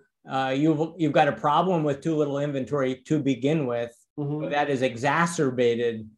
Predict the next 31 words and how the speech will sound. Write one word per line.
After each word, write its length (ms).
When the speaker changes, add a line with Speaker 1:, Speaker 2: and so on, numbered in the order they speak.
Speaker 1:
by 160
the 100
fact 300
that 180
agents 380
are 100
holding 480
them 200
close 440
to, 240
to 220
keep 260
a 100
co-, 360
a 60
competitive 460
advantage. 540
So 180
what 240
was 300
a 160
forty 340
percent 540
decrease 500
in 140
listings 560
has 140
now 200
become 400
a 80
sixty, 840